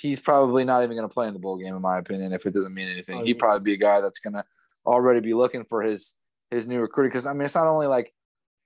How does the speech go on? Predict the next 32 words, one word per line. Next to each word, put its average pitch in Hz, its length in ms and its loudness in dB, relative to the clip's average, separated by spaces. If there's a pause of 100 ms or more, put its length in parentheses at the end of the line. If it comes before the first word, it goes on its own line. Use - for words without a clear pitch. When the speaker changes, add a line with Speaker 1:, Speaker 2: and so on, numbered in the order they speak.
(240)
Speaker 1:
Arch 143 300 2
Manning 139 360 -4
is 113 140 -8
talent-wise, 123 760 0
but 117 160 -6
like 123 220 -4 (280)
Josh 156 360 4
said, 120 200 0
there's 131 160 0
a 131 40 0
whole 156 240 0 (120)
marketing 135 840 0
and, 110 320 -8 (320)
Speaker 2:
Right. 110 220 -2
Speaker 1:
I 131 60 2
mean, 123 200 0
you 143 120 0
got 113 340 2
boosters 147 560 4
and 120 180 -8
N 151 140 2
I 139 200 4
L 165 180 4
money 131 380 -10
and 120 100 -12
all 151 160 0
these 151 160 -8
people 143 260 -4
that 131 140 2
are 123 100 -4
invested 131 560 -2
in 117 80 -20